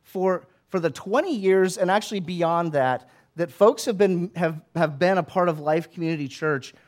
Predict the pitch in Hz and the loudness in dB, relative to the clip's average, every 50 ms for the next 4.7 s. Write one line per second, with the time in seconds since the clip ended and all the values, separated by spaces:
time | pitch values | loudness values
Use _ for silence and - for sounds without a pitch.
0 | _ _ - 143 151 139 - - 175 170 180 180 175 160 160 156 147 151 151 151 | _ _ -2 -2 -2 -2 2 4 4 6 6 4 2 2 2 2 2 0 -2 -4
1 | - - 165 147 160 165 175 170 185 165 156 143 156 165 175 - - _ - 151 | -4 -4 -4 -2 0 0 0 0 0 -2 0 2 2 2 0 -2 -6 _ -2 -2
2 | 143 143 135 139 135 123 - 139 139 127 135 131 123 120 - _ _ _ _ _ | -2 -2 -2 -4 -6 -6 -8 -10 -8 -6 -6 -6 -6 -8 -10 _ _ _ _ _
3 | _ _ - 202 214 208 - - - - 208 214 196 170 240 294 392 415 349 233 | _ _ -4 -4 -2 -2 -4 -8 -6 -2 -2 -2 0 0 -2 -2 -2 -2 -2 -2
4 | - - - - 202 185 196 - - - 101 76 85 | -2 -4 -2 -2 0 0 -2 -2 -6 -10 -14 -14 -16